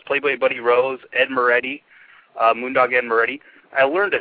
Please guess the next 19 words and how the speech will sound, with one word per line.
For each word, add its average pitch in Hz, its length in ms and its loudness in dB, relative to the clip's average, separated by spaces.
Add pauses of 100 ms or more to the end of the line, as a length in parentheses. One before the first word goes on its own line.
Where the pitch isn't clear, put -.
great 151 520 0
deal, 120 280 2
and, 113 160 -6
you 123 100 -10
know, 123 100 -2
he 131 80 -4
doesn't 143 220 0
even 120 160 -6
know 123 160 4
it, 107 120 -2
but 107 240 -10
Buddy 139 220 0
Wayne, 110 380 -4 (300)
um, 98 380 -2
you 127 100 -14
know, 107 220 -4
Brian 120 280 2
Alvarez's 107 640 0
buddy. 98 320 2